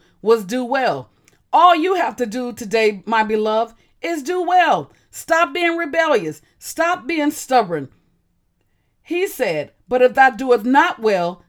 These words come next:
sin lies at the door, and unto thee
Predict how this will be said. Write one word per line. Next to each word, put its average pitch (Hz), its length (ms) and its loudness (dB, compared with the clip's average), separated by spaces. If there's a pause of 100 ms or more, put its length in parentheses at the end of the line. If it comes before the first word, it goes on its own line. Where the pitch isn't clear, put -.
sin 330 680 -2
lies 254 480 2
at 226 220 0
the 233 80 -10
door, 170 460 -6 (460)
and 220 180 2
unto 269 500 -6
thee 214 400 -6